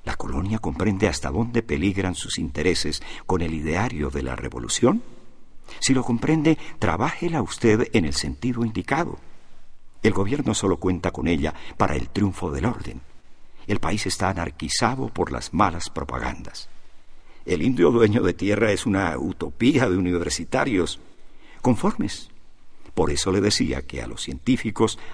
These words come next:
hay que darles puestos fuera del país, a donde su talento no sea perjudicial para la República. Don Celestino, es indispensable un amunicionamiento de plata, y usted queda comisionado para todo lo referente.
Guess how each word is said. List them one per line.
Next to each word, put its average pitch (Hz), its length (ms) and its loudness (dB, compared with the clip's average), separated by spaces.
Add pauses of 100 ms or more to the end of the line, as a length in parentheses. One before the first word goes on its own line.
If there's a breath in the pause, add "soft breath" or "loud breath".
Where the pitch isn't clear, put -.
hay - 160 4
que - 140 -2
darles 98 440 0
puestos - 520 -2
fuera 117 400 0
del 85 160 -2
país, - 440 -4 (380 loud breath)
a 120 100 4
donde 123 240 2
su 117 140 -4
talento 165 440 2
no 151 180 4
sea 117 340 0
perjudicial 92 960 0
para - 220 -4
la 65 140 -6
República. 143 640 -4 (600 soft breath)
Don 104 120 0
Celestino, 85 580 0 (320 loud breath)
es 120 260 4
indispensable 104 880 2
un 95 320 4
amunicionamiento 90 960 0
de 101 140 0
plata, 64 360 -4 (480 loud breath)
y 135 120 8
usted 185 360 4
queda 107 340 2
comisionado 82 580 0
para 73 280 -4
todo 85 320 0
lo 73 120 -2
referente. - 640 -8